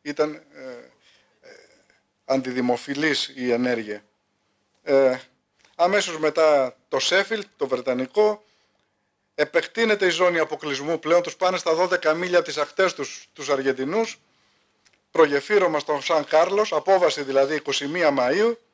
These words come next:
είκοσι έξι προέλαση των Βρετανών και δεκατρείς δεκατέσσερις βρετανικά στρατεύματα καταλαμβάνουν πλήρως και παραδίδονται οι δυνάμεις των Αργεντινών. Αυτή είναι εντάχει.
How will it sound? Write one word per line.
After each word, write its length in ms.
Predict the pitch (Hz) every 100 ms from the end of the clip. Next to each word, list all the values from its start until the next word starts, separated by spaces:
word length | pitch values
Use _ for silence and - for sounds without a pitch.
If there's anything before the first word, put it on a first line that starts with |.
| _ _ _
είκοσι 380 | 156 165 147 170
έξι 280 | 202 - -
προέλαση 480 | 170 180 175 156
των 120 | - 143
Βρετανών 600 | 139 135 143 214 233 - _ _ _ _ _ _ _ _ _
και 80 | 160
δεκατρείς 420 | 170 160 160 220
δεκατέσσερις 680 | 208 180 156 226 233 226 196
βρετανικά 540 | 175 175 165 160 208 202 180 170 160 151 147 139 139 131 135
στρατεύματα 680 | 131 - 143 196 202 208 202
καταλαμβάνουν 640 | 190 170 156 156 185 185 -
πλήρως 360 | 165 185 190
και 120 | -
παραδίδονται 640 | - 151 143 147 185 175 170
οι 40 |
δυνάμεις 920 | 151 151 156 156 151 147 143 139 - _ _ _
των 180 | 156 139
Αργεντινών. 520 | 135 131 131 131 123 - -
Αυτή 280 | 147 - 226
είναι 160 | 220
εντάχει. 560 | 185 - 190 165 -